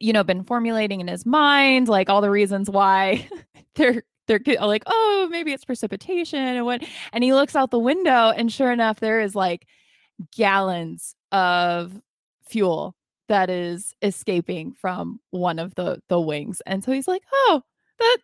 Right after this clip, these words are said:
that's interesting," rushes up to the front, like, gets the, like, talks to the other pilot, turns it around. Um, and it's,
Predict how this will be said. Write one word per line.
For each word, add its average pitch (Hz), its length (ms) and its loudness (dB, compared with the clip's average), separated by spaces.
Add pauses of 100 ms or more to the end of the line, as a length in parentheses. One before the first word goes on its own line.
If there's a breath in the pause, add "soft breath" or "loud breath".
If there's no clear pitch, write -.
(160)
that's 508 300 4
interesting," 381 680 2 (140)
rushes 254 580 2
up 262 160 -2
to 330 100 -6
the 240 120 -4
front, 196 400 -2
like, 185 240 -6 (180)
gets 240 280 -2
the, 233 220 -8 (180)
like, 185 200 0
talks 226 280 -2
to 233 80 -4
the 202 100 0
other 190 200 2
pilot, 170 360 -4
turns 196 260 -2
it 190 80 -2
around. 175 420 -2 (540 loud breath)
Um, 208 400 2 (160)
and 233 360 2
it's, - 440 0